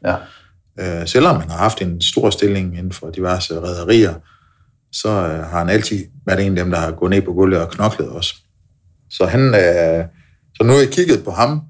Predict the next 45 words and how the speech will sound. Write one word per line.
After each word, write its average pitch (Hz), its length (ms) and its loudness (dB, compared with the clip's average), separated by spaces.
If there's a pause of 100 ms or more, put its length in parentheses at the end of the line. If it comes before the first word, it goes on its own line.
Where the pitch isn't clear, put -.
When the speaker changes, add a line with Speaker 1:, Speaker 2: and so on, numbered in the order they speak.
(120)
Speaker 2:
så - 180 -4
kunne 113 100 2
jeg 104 80 4
godt 123 120 4
se, 95 220 2
at - 120 -8
han 123 180 -2
havde 113 240 2
en 92 140 -2
mandlig 131 400 4
fysik. - 480 -2 (1300)
Jeg 90 80 -16
kunne 90 120 -18
bare 98 100 -2
ikke 117 120 -4
helt 120 160 -2
genkende 98 320 -2
det 98 100 4
der, 92 220 2 (1120)
som - 240 -14
jeg 123 140 -2
havde. 78 260 -8 (880)
Jeg - 100 -20
kunne - 80 -20
da - 60 -20
godt - 140 -4
se, 90 220 0
jeg 101 120 2
kunne 87 120 0
godt 90 180 0
sparke 85 280 -2
i 85 40 -2
hovedhøjde 85 580 2
og - 100 -8
alt 95 120 0
det 92 80 0
der, 80 160 0 (680)
som - 460 -4
lige 139 280 4
pludselig 107 300 0
synede 107 380 0
lidt 101 200 2
ligegyldigt 95 440 2
for 90 120 -8
mig. 92 120 -8